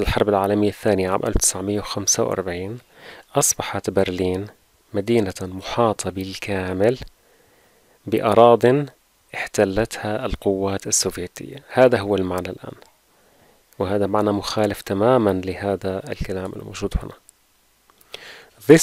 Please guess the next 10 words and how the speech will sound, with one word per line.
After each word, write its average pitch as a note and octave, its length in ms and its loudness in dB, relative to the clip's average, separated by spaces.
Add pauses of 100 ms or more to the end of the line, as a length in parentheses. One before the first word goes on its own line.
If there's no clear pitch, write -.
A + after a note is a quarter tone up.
territory F#2 680 4 (640)
أها، G#2 500 4
هنا G2+ 300 2
لدينا A2 260 6
مشكلة A2+ 320 0
بالكوهيجن. A2+ 580 0 (840)
This C3 300 6
territory، A2+ 480 2
هذه B2 720 2
الأراضي G#2+ 880 6